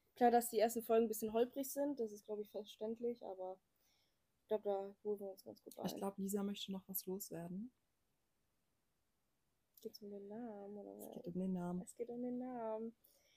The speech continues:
Speaker 1: Es geht um den Namen. Also, wir haben uns
Speaker 2: Für einen sehr schönen Namen entschieden.
Speaker 1: der auch, glaub ich, ganz gut zu uns passt.
Speaker 2: Ja.
Speaker 1: Zu, zu unseren Themen und so.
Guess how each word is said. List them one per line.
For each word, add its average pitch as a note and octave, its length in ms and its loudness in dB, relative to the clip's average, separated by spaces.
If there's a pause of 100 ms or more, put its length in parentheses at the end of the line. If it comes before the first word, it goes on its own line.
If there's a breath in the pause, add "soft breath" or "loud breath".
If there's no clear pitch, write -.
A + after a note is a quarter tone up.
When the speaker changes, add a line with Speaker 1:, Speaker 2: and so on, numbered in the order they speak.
(680 soft breath)
Speaker 1:
Es B3 140 -8
geht D4+ 160 2
um D#4+ 120 2
den F4+ 160 2 (220)
Namen. B3+ 500 0 (1300)
Also, G#3 1080 4 (1300)
wir - 160 -20
haben B3+ 240 2
uns F#3 680 -10 (380)
Speaker 2:
Für - 80 -12
einen E3 100 -4
sehr E3 180 -4
schönen D#3+ 280 -6
Namen D#3+ 260 -8
entschieden. D#3+ 580 -10 (440)
Speaker 1:
der A#3+ 80 -12
auch, A3+ 160 -20
glaub - 180 -18
ich, - 160 -18 (220)
ganz A#3+ 440 -4
gut A3+ 200 -14
zu - 180 -6
uns A3 220 -12 (100)
passt. A3+ 400 -8
Speaker 2:
Ja. E3+ 260 0 (440)
Speaker 1:
Zu, - 80 -18
zu A3 80 -10
unseren A3 480 -10
Themen A3 340 -4
und G#3+ 160 -8
so. A3+ 400 -4